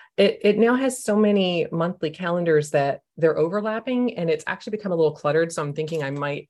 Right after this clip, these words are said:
start taking this down and find, you know, another way to see the progress, um, because this is just a little too, now it's becoming visually overwhelming, and I'm feeling like it,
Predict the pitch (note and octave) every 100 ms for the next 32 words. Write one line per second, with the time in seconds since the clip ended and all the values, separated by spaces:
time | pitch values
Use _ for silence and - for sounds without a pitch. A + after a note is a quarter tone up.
0 | _ _ - - D#3 C#3+ A#3 G3 F#3 E3
1 | D#3 - D3 D3 C#3+ C#3+ C#3 C#3 C#3+ C#3+
2 | - D3 C#3 C#3+ C#3+ C3+ C#3 B2+ C3 D3
3 | - - - _ - - D#3+ D3 C#3 B2+
4 | B2+ - _ _ - - G#3 A3 A#3+ C4+
5 | C4 B3+ C4 C4+ D4 - - _ _ D#3
6 | C#3+ C3+ C3+ C#3+ D#3 D3+ D#3 D3+ D3+ D3
7 | C#3 C3+ C3+ - C#3 C3 C3 A2+ D3+ D3+
8 | C3+ B2+ B2+ C#3+ D3+ E3 F3+ F#3 F#3 G3
9 | E3+ C3+ C3 C#3 C3 C3 C3+ B2+ -